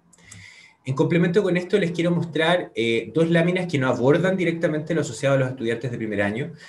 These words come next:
pero que sí abordan el conjunto de los, de la, de la, de las estudiantes de la U,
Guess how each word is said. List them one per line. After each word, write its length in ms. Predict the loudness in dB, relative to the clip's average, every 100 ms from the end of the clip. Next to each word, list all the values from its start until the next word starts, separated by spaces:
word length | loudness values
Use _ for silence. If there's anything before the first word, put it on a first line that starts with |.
| -18
pero 160 | -2 0
que 100 | 0
sí 180 | 2 2
abordan 600 | 4 2 2 0 -2 -6
el 160 | -6 -4
conjunto 500 | -6 -4 -4 -2 0
de 40 |
los, 240 | 2 2 0
de 100 | 0
la, 280 | 0 0 -4
de 140 | -4
la, 600 | -2 0 -2 -6 -16 -12
de 80 | -6
las 400 | -4 -4 -6 -14
estudiantes 640 | -18 -10 -2 2 2 -2 -4
de 80 |
la 120 | -4 -4
U, 200 | -6